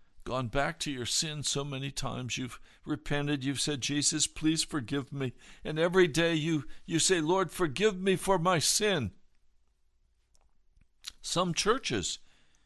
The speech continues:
every, every Sunday in their, in their liturgy,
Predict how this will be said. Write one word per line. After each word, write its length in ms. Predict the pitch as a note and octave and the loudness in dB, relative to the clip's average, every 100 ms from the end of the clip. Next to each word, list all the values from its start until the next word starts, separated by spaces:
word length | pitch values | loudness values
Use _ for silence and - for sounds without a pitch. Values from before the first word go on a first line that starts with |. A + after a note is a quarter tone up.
| _ _ _ _ _ _ - | _ _ _ _ _ _ -2
every, 560 | G3+ A3 A3 G3+ F3+ _ _ _ _ _ _ _ | 0 2 0 0 -6 _ _ _ _ _ _ _
every 260 | - F3+ F#3+ | -6 -2 4
Sunday 560 | - - A3+ A3 D#3 C#3 | 4 4 2 0 0 -2
in 260 | C#3+ D#3 | -2 -4
their, 320 | E3 D3+ C#3+ - - _ _ _ _ _ _ _ _ _ _ _ _ _ _ _ _ | -2 -2 -4 -10 -20 _ _ _ _ _ _ _ _ _ _ _ _ _ _ _ _
in 200 | E3 D#3+ | -6 -4
their 140 | E3+ | -2
liturgy, 720 | E3 G#3 A#3 F#3 - G2+ - | 0 0 0 0 -2 -4 -8